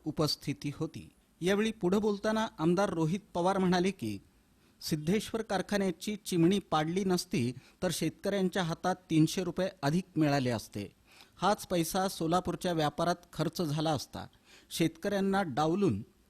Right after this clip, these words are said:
सिद्धेश्वर साखर कारखान्याची चिमणी पाडली. आता पंतप्रधान नरेंद्र मोदी यांचं विमान किंवा हेलिकॉप्टर याच विमानतळावर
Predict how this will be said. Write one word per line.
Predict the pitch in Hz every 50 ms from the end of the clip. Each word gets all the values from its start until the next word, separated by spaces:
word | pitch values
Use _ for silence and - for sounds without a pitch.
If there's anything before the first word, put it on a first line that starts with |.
| _ -
सिद्धेश्वर | - - 170 147 139 160 185 190 - - 202 190
साखर | 175 - 185 165 - 185 185
कारखान्याची | - - 170 - - - 175 170 170 165 - - - 165
चिमणी | 160 - - 160 151 160 175 175
पाडली. | 160 - 156 151 151 156 185 196 214 214 208 - _ - - _ -
आता | - 147 - - 170
पंतप्रधान | - - 156 185 - 190 180 190 170 160 175 180 185
नरेंद्र | 175 170 160 156 170 175 170 170 175
मोदी | 165 156 156 156 151 165
यांचं | 185 170 160 165 160 - 180 165
विमान | 151 147 151 170 180 196 202 196 - - - _ -
किंवा | - 160 165 165 143
हेलिकॉप्टर | 120 143 147 156 175 175 - 180 180 - - - 147 117 113 - - - _ _
याच | - 123 143 165 185 - -
विमानतळावर | 165 170 165 175 175 170 165 160 165 170 170 170 165 175 175